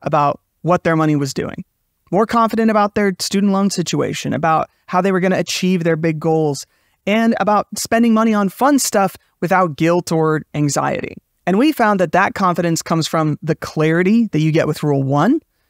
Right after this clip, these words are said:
the consistency that comes with Rule two, the control that you get with Rule three, and the cushion that you build with Rule four. Those four things come together to give you the confidence you need with big things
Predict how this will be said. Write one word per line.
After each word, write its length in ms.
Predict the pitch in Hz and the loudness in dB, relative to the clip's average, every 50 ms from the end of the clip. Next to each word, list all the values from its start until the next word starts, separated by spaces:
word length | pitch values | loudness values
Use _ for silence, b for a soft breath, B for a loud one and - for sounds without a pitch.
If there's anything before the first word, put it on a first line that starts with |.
| _ _ - | _ _ -2
the 240 | 165 170 170 156 | 0 2 2 0
consistency 1120 | - - - 170 156 - - - - - 151 - - - 247 240 247 - - 254 262 277 285 - | 0 0 0 0 0 0 -2 -4 -4 -4 -4 -4 -2 0 2 2 2 2 2 2 2 2 2 2
that 160 | - 160 143 - | 0 -2 -2 0
comes 240 | 160 170 160 151 | 0 0 0 0
with 160 | 156 147 - - | 0 -2 -2 -2
Rule 180 | 151 143 139 - | -2 -2 -2 -4
two, 400 | - - - 220 240 269 285 269 - _ _ _ _ _ _ _ - | -4 -2 0 2 2 2 0 0 -4 _ _ _ _ _ _ _ -4
the 140 | 160 175 175 | -2 -2 0
control 1040 | - - 165 143 - - - - - 185 214 262 294 277 220 170 151 160 185 226 240 - | 0 -2 -4 -4 -6 -12 -18 -12 -6 -2 2 2 4 4 4 4 2 2 0 -2 -2 -4
that 140 | - 165 156 | -2 -2 0
you 100 | 165 165 | 0 0
get 180 | 156 165 151 - | 0 0 0 -2
with 160 | 151 143 - | -2 -6 -4
Rule 200 | 165 160 156 143 | -2 -2 -2 -2
three, 580 | - - - 180 202 233 202 165 151 151 175 - _ _ _ _ _ _ | -4 -4 -4 -2 0 2 2 2 0 0 -2 -6 _ _ _ _ _ _
and 160 | - 170 175 170 | -2 0 0 0
the 60 | 165 _ - | 0 _ -8
cushion 520 | - - - - 302 254 - - 254 233 | -10 -6 -2 0 0 0 0 0 2 2
that 120 | 226 214 - | 2 2 2
you 160 | 185 185 175 | 0 0 0
build 520 | 151 - 185 175 170 170 165 160 151 147 - _ _ _ _ - | 0 0 0 2 2 2 2 2 0 -2 -6 _ _ _ _ -4
with 160 | 170 156 - | -4 -2 0
Rule 180 | 165 165 160 143 | 0 0 0 0
four. 520 | - - - 151 147 127 - - - - _ _ _ _ _ _ - | -2 -4 -4 -2 -2 -2 -4 -6 -8 -12 _ _ _ _ _ _ -8
Those 420 | - 156 214 254 330 370 359 - - | -2 2 2 4 4 4 2 -2 -2
four 240 | - 208 202 220 | -2 0 0 0
things 420 | 220 - - 190 202 214 214 208 - | 0 0 -2 0 0 0 0 -2 -4
come 280 | - - 202 214 220 | -4 -2 0 2 2
together 560 | 185 185 165 156 160 160 156 - 65 55 50 - _ _ _ - | 2 0 0 0 0 0 0 0 -2 -4 -6 -8 _ _ _ -8
to 100 | - 175 | -4 -2
give 160 | 165 185 175 | 0 0 2
you 80 | 185 175 | 0 0
the 80 | 170 | -2
confidence 680 | 156 - - - 208 247 254 247 247 226 226 220 - - | -2 -4 -2 0 2 2 2 2 2 2 2 0 0 0
you 80 | 208 | 2
need 320 | 202 185 185 180 180 175 175 _ _ _ _ | 2 2 2 2 0 0 -4 _ _ _ _
with 220 | - 170 160 - - _ _ _ _ _ - | -2 0 0 -2 -4 _ _ _ _ _ -2
big 200 | 330 330 277 247 | 0 0 0 0
things 480 | 226 311 302 302 294 294 294 - - | 0 0 2 2 2 2 0 -2 -6